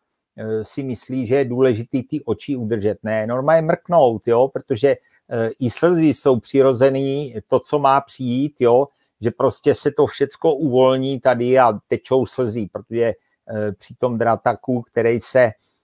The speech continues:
dá trénovat třeba, já nevím, maximálně, dejme tomu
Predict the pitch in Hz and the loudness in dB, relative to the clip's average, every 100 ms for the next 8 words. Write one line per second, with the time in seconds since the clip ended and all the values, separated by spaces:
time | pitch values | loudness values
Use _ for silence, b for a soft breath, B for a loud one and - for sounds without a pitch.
0 | - 107 107 107 104 110 110 110 120 113 | -16 -8 -6 -4 -4 0 0 2 2 2
1 | 120 117 117 - 120 117 120 110 - _ | 4 4 2 0 0 4 6 4 -2 _
2 | _ 101 107 117 120 110 104 - - 120 | _ -4 -2 -2 -2 -2 -4 -4 -6 0
3 | 117 120 120 120 110 110 120 107 127 123 | 2 2 2 -2 0 0 -2 0 0 2
4 | 127 127 | 2 0